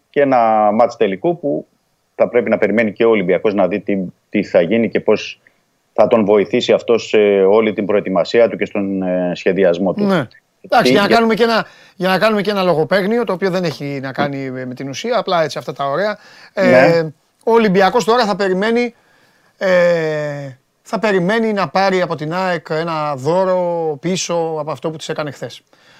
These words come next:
Speaker 2: Γιατί δεν είναι στο χέρι του, του Ολυμπιακού και τρίτος να βγει είναι ο τελικός του κυπέλου. Θα κρίνει
Speaker 1: Ναι.
Speaker 2: το,
Speaker 1: Ναι, απλά,
Speaker 2: το
Speaker 1: απλά
Speaker 2: ειστήριο.
Speaker 1: πρέπει, πρέπει να κοιτάξει, να συνεχίσει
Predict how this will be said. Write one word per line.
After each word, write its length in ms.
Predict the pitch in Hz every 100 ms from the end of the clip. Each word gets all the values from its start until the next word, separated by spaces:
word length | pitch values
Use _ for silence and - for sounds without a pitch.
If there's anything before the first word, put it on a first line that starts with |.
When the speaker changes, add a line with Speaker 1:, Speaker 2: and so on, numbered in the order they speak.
| _ _ _ _ -
Speaker 2:
Γιατί 240 | 170 202
δεν 180 | 190 202
είναι 120 | 170
στο 120 | 147
χέρι 220 | 131 147 131
του, 80 |
του 80 | 127
Ολυμπιακού 360 | 135 135 196 262
και 120 | 208
τρίτος 260 | - 208 151
να 120 | 151
βγει 260 | 185 302 - _ _ _ _ _ _
είναι 200 | 262 233
ο 40 | 214
τελικός 300 | 196 180 185
του 60 |
κυπέλου. 320 | - 147 131 113 _ _ _ _ _ _
Θα 180 | - 143
κρίνει 180 | - 160
Speaker 1:
Ναι. 160 | 117 - _ _ _ _ _ _
Speaker 2:
το, 120 | 147
Speaker 1:
Ναι, 260 | 143 104 110
απλά, 280 | 123 165 160 -
Speaker 2:
το 60 | 120
Speaker 1:
απλά 260 | 139 151
Speaker 2:
ειστήριο. 380 | 151 143 143 143 _ 160 135 -
Speaker 1:
πρέπει, 340 | 147 135 143 - _ _
πρέπει 220 | 143 135
να 80 | 139
κοιτάξει, 560 | 127 110 139 127 131 117 113
να 120 | 117 113
συνεχίσει 760 | - 110 - 143 - 110 85